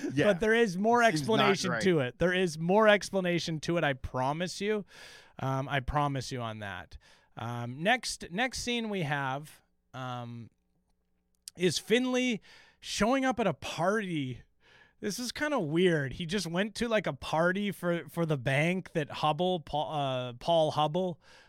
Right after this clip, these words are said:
Speaker 2: um, you know, the guy from the beginning, uh, the guy who said, "Hey, I was the one who killed him," the one who was really scared of the, the black cars, um, shows up at a party and just pretends to work for a different branch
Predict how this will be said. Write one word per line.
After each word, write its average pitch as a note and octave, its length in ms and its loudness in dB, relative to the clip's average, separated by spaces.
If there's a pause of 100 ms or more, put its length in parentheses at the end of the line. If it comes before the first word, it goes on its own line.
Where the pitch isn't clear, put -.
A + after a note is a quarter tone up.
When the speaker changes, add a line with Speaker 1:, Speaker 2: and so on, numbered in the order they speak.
(140)
Speaker 2:
um, B2 880 -8
you F3 100 2
know, D3 120 2
the C#3+ 80 0
guy C#3+ 180 2
from D#3 160 -6
the C#3+ 80 -4
beginning, C3+ 680 -4 (200)
uh, A#2 440 -8
the C3 100 -10
guy C3 280 0
who C3 520 -4 (100)
said, C3+ 320 -2
"Hey, C3+ 140 -2
I B2+ 100 2
was B2+ 160 -4
the B2+ 60 -8
one B2 160 -6
who B2+ 100 -6
killed C3+ 320 -4
him," C3 120 -2
the B2+ 80 -6
one A#2+ 100 -6
who A#2 60 -8
was A2+ 120 -10
really A#2+ 220 -4
scared B2+ 540 -2
of A2+ 160 -8
the, A2+ 320 -6
the A#2+ 80 -12
black A2+ 300 -4
cars, C3+ 500 -4 (580)
um, C3 480 -6 (140)
shows B3 300 0
up A#3+ 120 2
at G#3+ 60 2
a E3+ 40 0
party E3+ 460 4
and C#3+ 100 -2
just D#3 200 -4
pretends E3+ 480 0
to E3 80 2
work D#3 420 0
for D3+ 320 0
a C#3+ 60 0
different D3 560 -2
branch D3 760 0